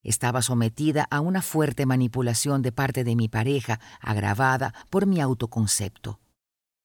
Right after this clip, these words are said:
Aquella cinta removió todo lo relacionado a mi ex y mi tío. Encajé cosas de las que, si bien era consciente,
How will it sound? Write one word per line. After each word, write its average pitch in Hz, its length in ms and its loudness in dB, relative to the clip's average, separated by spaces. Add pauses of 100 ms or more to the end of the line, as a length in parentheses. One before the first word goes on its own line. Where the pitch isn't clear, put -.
(680)
Aquella 202 440 0
cinta 196 420 4
removió 147 560 2
todo 208 380 2
lo 214 100 4
relacionado 135 760 0
a 117 60 2
mi 120 260 4
ex - 280 -2
y 185 120 2
mi 180 160 2
tío. 127 400 -2 (320)
Encajé 143 560 2
cosas 147 480 2
de 143 100 2
las 127 220 2
que, 131 440 0
si - 220 0
bien 143 300 4
era 131 180 2
consciente, 151 800 2